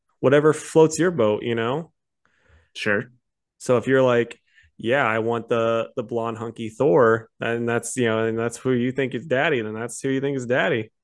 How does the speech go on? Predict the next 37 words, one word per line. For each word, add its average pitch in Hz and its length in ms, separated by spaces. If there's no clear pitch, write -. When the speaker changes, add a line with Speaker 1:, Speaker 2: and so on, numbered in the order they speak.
Speaker 2:
I 113 80
want 139 180
a 104 60
big 110 420
pile 117 380
of 98 100
rocks. 113 800
Speaker 1:
Yeah, 123 400
Speaker 2:
The 113 80
Speaker 1:
you 131 80
want 131 160
Speaker 2:
Thing 120 200
is 117 180
daddy. 117 640
Speaker 1:
Yeah. 123 380
You 120 140
want, 120 380
uh, 117 380
you 127 120
want 127 120
a 120 40
short, 135 360
hairy 139 280
guy? 185 400
Wolverine's 127 520
your 139 80
daddy. 139 520
<laughs> - 320
Speaker 2:
Oh, 95 80
I 101 120
thought 117 140
you 113 40
were 110 60
gonna 110 160
say 110 220
Puck. 123 500
Speaker 1:
Oh, 127 340